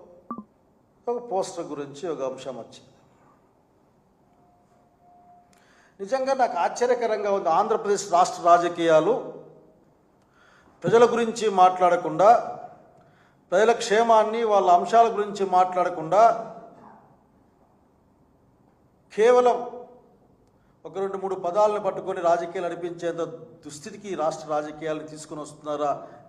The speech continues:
మీరున్న సంగతి గుర్తుపెట్టుకోవాలి. నాకైతే చాలా అసలుకి didn't think. కానీ ఇందులో కొన్ని, కొన్ని విషయాలు మర్చిపోయారు ఆ కూటమి నాయకులు, చెప్తా ఉన్నా నేను. మీరు ఇది ఏదో కాన్స్పిరసీ అని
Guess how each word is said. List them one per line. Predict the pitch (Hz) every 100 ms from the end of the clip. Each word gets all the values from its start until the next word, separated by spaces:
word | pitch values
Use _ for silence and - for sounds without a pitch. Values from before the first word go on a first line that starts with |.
| _ -
మీరున్న | 151 143 147 147
సంగతి | 151 151
గుర్తుపెట్టుకోవాలి. | - 135 135 135 127 127 170
నాకైతే | 190 233 247 175
చాలా | 185 175 139 - - -
అసలుకి | 185 175 165 147 123 - - _ _ _ - 113 - -
didn't | 151 160 160
think. | 175 - - - _ _ _ _ _
కానీ | 202 226
ఇందులో | 226 247 240 196 - - - - -
కొన్ని, | 196 202 -
కొన్ని | 208 220
విషయాలు | 214 254 269
మర్చిపోయారు | 233 214 - 240 226 208 185 160 160
ఆ | 151 -
కూటమి | 202 226 202
నాయకులు, | 190 180 185 165
చెప్తా | 156 170 156
ఉన్నా | 143
నేను. | 131 117 - - _ _ _ _ _ _ _ _ _ _ _ _ _ _ _ _ _ _ _ _ _ _
మీరు | 196 240
ఇది | 214 254 220 226 - - - _ _ _ _ _ _
ఏదో | 240 254
కాన్స్పిరసీ | 185 269 269 254 254 - 233
అని | 247